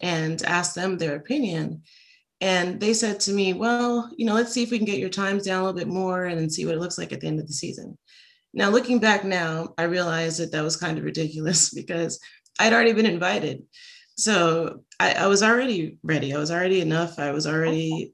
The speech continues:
Speaker 1: you know, able to go, but I really got distracted by all those things and I turned it down. Now, that same year,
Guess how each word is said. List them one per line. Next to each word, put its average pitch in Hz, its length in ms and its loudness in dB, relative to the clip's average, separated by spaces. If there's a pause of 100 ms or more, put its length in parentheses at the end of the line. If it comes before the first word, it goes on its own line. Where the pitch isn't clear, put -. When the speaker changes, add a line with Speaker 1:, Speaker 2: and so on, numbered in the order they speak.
(160)
Speaker 1:
you 175 120 -4
know, 156 100 -2
able 170 300 -4
to 165 160 0
go, 165 580 -4
but 160 140 0
I 160 160 2
really 220 320 2
got 180 180 -2
distracted 180 640 -4
by 156 160 0
all 156 140 -2
those 147 280 0
things 156 580 -6 (460)
and 185 360 0
I 165 320 2
turned 226 200 4
it - 60 -2
down. 208 400 -4 (680)
Now, 180 480 0 (380)
that 202 280 2
same 196 320 0
year, 185 600 -2